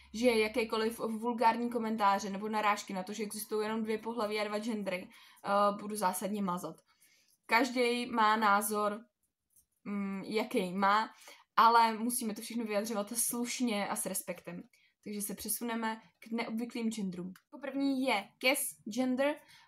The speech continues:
a kdy vlastně tomu člověku je úplně proti srsti bavit se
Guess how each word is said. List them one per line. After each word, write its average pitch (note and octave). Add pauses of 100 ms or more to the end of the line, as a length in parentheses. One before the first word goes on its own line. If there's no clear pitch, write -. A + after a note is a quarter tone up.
(120)
a A#3
kdy A#3+
vlastně B3
tomu B3+
člověku B3+
je A#3
úplně A#3+
proti B3+
srsti A#3
bavit A3
se G3